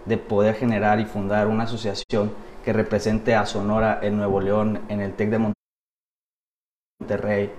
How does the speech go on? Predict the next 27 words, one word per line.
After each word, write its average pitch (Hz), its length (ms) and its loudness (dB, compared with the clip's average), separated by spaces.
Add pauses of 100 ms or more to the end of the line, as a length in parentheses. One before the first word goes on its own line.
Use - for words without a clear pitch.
(100)
en 107 180 -2
Monterrey, 107 580 0 (280)
pues 107 180 -2
ha 107 60 -2
de 107 60 2
haber 110 120 2
sido 110 460 2
fantástico 104 560 -4
poder 101 320 -2 (120)
compartir 107 460 -2
una 104 140 0
charla 107 320 -4
con 107 160 -2
él. 127 160 2 (500)
Posteriormente, 147 1120 4
en 113 160 2
el 107 560 2 (3750)
sesenta 107 320 -2
y 107 60 4
dos, 131 340 2 (500)
se 110 200 -2
consigue 120 400 2
la 127 120 4
primer 113 320 2
casa 120 440 -2 (160)
para 107 220 2
hombres 123 460 2